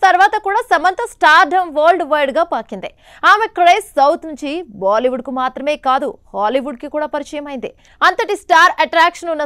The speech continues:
సమంతను ప్రజెంట్ టాలీవుడ్ పట్టించుకోకపోవడం గమనార్హం. మధ్య గుంటూరు కారంలో లీడ్ హీరోయిన్ పూజా హెగ్డే తప్పుకుంది. ఆమె ప్లేస్ లో ఏ స్టార్ హీరోయినో వస్తుందనుకుంటే యంగ్ బ్యూటీ శ్రీలీలను తీసుకున్నారు.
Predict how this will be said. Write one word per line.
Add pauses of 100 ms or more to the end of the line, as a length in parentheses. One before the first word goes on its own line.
(120)
సమంతను (160)
ప్రజెంట్ (140)
టాలీవుడ్ (100)
పట్టించుకోకపోవడం (140)
గమనార్హం. (540)
మధ్య (440)
గుంటూరు
కారంలో (220)
లీడ్
హీరోయిన్ (120)
పూజా
హెగ్డే (100)
తప్పుకుంది. (360)
ఆమె
ప్లేస్
లో (380)
ఏ (140)
స్టార్
హీరోయినో
వస్తుందనుకుంటే (340)
యంగ్
బ్యూటీ
శ్రీలీలను
తీసుకున్నారు.